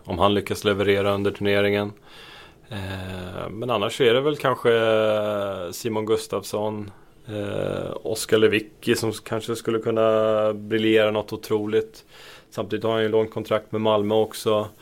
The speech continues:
Eh, s-, det är inte helt enkelt att peka ut någon som kommer liksom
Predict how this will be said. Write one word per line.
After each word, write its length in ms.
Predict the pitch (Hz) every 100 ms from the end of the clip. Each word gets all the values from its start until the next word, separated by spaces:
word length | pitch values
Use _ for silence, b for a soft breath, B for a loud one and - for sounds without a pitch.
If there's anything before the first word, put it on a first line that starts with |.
| b b b -
Eh, 480 | 110 101 98 98 - - B B -
s-, 380 | 180 - - - B B B B B B 92 - - - - - -
det 100 | 131
är 40 |
inte 160 | 165 185
helt 240 | 175 156
enkelt 280 | 160 151 135
att 80 | 135
peka 240 | 127 120 117
ut 160 | 131
någon 220 | 113 104
som 160 | 101 104
kommer 260 | 101 101 92
liksom 540 | 95 101 92 92 98